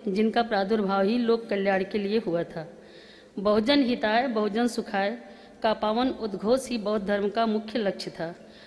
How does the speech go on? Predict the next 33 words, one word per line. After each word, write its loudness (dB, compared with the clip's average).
उन्होंने 2
अपने -2
उपदेशों 0
से 0
समाज 2
को -2
नवीन 4
गति -2
व -2
दिशा 0
प्रदान -2
की। -6
राजवंश 2
में 0
जन्मे 0
बुद्ध 4
का 4
बचपन 0
का 0
नाम 2
सिद्धार्थ -2
था। -2
गाथाओं 2
के 0
अनुसार 2
उनके 0
संबंध 2
में 2
ऐसी -2
भविष्यवाणी 0
की -4
गई 2
थी -4